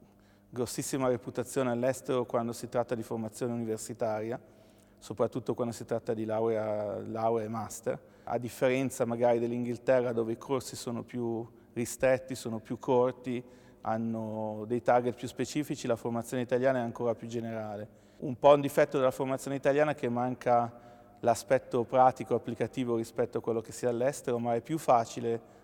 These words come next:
dal mio punto di vista almeno, recuperare sulla parte pratica se uno ha ba-, ha buone basi fondamentali che fare viceversa, soprattutto dopo essersi laureato.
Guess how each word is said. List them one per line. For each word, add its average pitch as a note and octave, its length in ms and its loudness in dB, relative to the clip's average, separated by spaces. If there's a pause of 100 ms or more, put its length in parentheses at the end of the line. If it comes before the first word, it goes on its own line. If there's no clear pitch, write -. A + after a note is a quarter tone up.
dal A2+ 180 0
mio B2+ 140 -2
punto B2 260 -6
di A#2+ 100 -4
vista A#2 320 -4
almeno, A2 480 -4 (380)
recuperare C3 640 6
sulla B2 200 0
parte B2 320 2
pratica C#3 420 2
se - 160 -2
uno C3 160 2
ha A#2+ 40 2
ba-, B2 240 6
ha B2+ 100 4
buone C3+ 340 4
basi B2 320 0
fondamentali A2+ 840 -6 (340)
che B2+ 160 0
fare B2+ 300 8
viceversa, A2 600 -4
soprattutto B2+ 540 -4
dopo A#2 360 -4
essersi A2+ 340 -6
laureato. G#2 540 -10